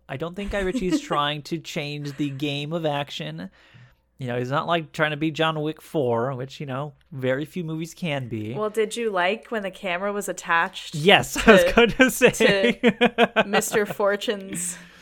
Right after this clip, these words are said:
Speaker 2: gun? <laughs>
Speaker 1: I did. I did. At the very end, there's a scene where Jason Statham has his gun, like, out and the camera's attached looking towards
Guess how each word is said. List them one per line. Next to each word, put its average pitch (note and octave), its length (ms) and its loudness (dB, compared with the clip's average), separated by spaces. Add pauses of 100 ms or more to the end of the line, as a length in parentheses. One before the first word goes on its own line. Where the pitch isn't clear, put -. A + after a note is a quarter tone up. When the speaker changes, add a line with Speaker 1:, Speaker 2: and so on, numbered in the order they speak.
(160)
Speaker 2:
gun? G#3 600 0 (220)
<laughs> - 200 -6
Speaker 1:
I F4 240 4
did. C#3 400 4
I A#2+ 140 0
did. D3+ 440 0
At C3+ 120 -6
the C3+ 60 -10
very D3+ 340 -2
end, C#3 240 -4
there's C3 100 -4
a B2+ 80 -6
scene C3+ 480 -6
where B2 140 -2
Jason B2 260 -6
Statham B2+ 320 -8
has A#2+ 220 -6
his A2 260 -12 (320)
gun, C3+ 320 -2
like, C3 220 -10 (160)
out C3 420 -6
and C3+ 100 -10
the C3 40 -10
camera's B2+ 420 -8
attached B2+ 460 -8
looking B2+ 380 -10
towards B2+ 600 -6